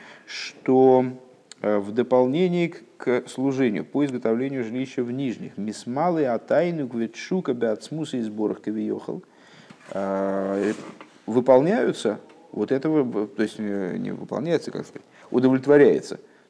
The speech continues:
то вожделение и та страсть, которую испытывал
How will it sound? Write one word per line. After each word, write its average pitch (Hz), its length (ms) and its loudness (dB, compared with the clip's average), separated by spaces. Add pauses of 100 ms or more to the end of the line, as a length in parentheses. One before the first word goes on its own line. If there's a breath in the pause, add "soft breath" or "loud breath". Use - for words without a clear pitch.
то 151 140 10
вожделение 120 800 2 (180)
и 113 140 -2
та 123 180 4
страсть, - 560 -2 (600 soft breath)
которую 101 420 2
испытывал 98 560 -2